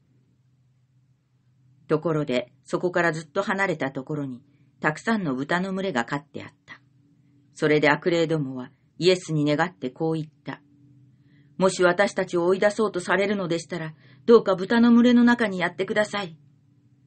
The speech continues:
イエスは彼らに、「行け」と言われた。すると彼らは出て行って豚に入った。すると見よ、その群れ全体がどーっと崖から湖へ駆け下りていって、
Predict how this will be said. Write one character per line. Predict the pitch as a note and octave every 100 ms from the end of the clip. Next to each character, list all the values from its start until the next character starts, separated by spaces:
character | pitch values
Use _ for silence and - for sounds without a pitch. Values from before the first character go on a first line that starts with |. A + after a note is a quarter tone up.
| _ _ _ _ _ _ _ _ _ _
イ | E3
エ | E3
ス | -
は | C#3 C#3+
彼 | F3+ E3
ら | C#3+
に、 | B2+ B2+ - - -
「行 | F3 -
け」 | F#3+ F3+ - - _ - - - -
と | D#3
言 | D3
わ | C#3+
れ | C3
た。 | C3 C3 A#2+ - - _ _ _ _
す | - F3
る | D#3+
と | D#3 D3 - _ -
彼 | F3+ F3
ら | D#3
は | D3
出 | D#3 F3
て | D#3
行 | C3
っ |
て | - C3+
豚 | C3+ D3+ F3
に | E3+
入 | D#3+ D#3+
っ | - -
た。 | - _ - _ _ _ _ _ _ _ _
す | - F3
る | D#3+
と | D#3+ D#3
見 | F3
よ、 | C#3 - -
そ | - F3
の | F3+
群 | F3+
れ | F3+
全 | E3 E3+
体 | E3 E3 E3
が | D#3 D#3 - _ _ -
ど | F#3 F#3
ー |
っ | F#3 -
と | F#3+
崖 | F#3 F3+ F3+
か | E3+
ら | F3
湖 | F3 D#3+ F#3 F#3+ C#3
へ |
駆 | C#3 D3+
け | D#3 E3+
下 |
り | D#3+
て | D#3 B2+
い |
っ | B2 _ -
て、 | B2+